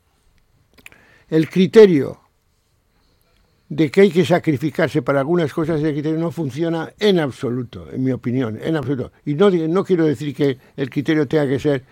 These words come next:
el mismo, y no que, que ese criterio tenga que ser el, el directivo de la vida de las personas. Pero a veces yo digo, pues, hombre, pero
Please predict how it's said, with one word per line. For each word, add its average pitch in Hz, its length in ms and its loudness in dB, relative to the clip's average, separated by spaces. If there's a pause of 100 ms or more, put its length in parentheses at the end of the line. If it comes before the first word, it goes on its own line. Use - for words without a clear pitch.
(180)
el 143 160 -2
mismo, 156 400 -4 (320)
y 143 160 -2
no 165 160 -4
que, 139 220 -4
que 170 120 -2
ese 156 120 -2
criterio 151 280 -2
tenga 156 160 0
que 139 40 0
ser 147 200 -2
el, 127 80 -8 (360)
el 151 260 -2
directivo 151 600 0
de 151 100 2
la 143 100 2
vida 156 220 0
de 139 60 2
las 135 120 -4
personas. 147 440 -2 (680)
Pero 139 160 -4
a 139 60 0
veces 185 240 2
yo 190 100 6
digo, 160 400 0
pues, 151 160 -6
hombre, 147 300 -8
pero 110 180 -12